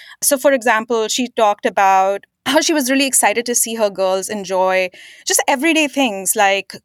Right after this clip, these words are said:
going for picnics in the park, going swimming, doing swimming lessons, going to the beach, studying medicine, or becoming, you know, whatever it is that they wanted to become, because she was really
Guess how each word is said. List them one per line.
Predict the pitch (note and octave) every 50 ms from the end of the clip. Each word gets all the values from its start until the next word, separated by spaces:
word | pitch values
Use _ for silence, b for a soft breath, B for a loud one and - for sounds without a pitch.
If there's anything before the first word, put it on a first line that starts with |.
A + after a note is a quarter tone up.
| - - _ _ - G#3
going | F3+ G#3+ G3+ G3 G#3
for | G#3 - - A#3
picnics | A#3 _ - E4+ E4+ D4+ C4+ B3+ -
in | B3 G#3+
the | G#3+
park, | - _ G#3+ F#3+ F3+ F3 F3+ _
going | - G3 G#3 A3 A#3+
swimming, | - - - D#4+ D4+ C#4+ C4 A#3 G#3+
doing | G3+ G3+ G3 G#3+
swimming | A3 - - D#4+ E4 D#4+ C#4+ B3+
lessons, | A3+ G#3 G3+ - - G3+ G3 F#3
going | F3+ F#3 G3+ F#3+ G3
to | F3+
the | A3 A3
beach, | B3+ A3 - C#4+ D4+ - D3 G#2 - - - - - B B B B B B B -
studying | - - C#4 C4+ C4 D#4 D4+ C4+ B3
medicine, | B3+ C4 C4+ C4+ B3+ - A3 G3 F3 F3 F#3 -
or | G#3+ G#3
becoming, | G3 G#3+ G#3 A#3 G#3+ A3 A3+ A3 A3 A3 A3+ A3+
you | - A3 A3+
know, | G#3+ G3+ F#3+ F#3+ F#3+ G3 -
whatever | - G#3+ B3 B3+ C4 C4 C#4
it | D4 D4 B3+
is | B3 A#3
that | - A#3+ G#3
they | A3 G#3
wanted | F#3+ F#3+ F3+ F3+ - D#3
to | - F#3+
become, | E3 F3+ _ F#3 F3 F3 F3 F3
because | E3+ - F3+
she | - -
was | A3 G3+ F#3 F#3+
really | A3 A3+ G#3+ G#3 F#3+ _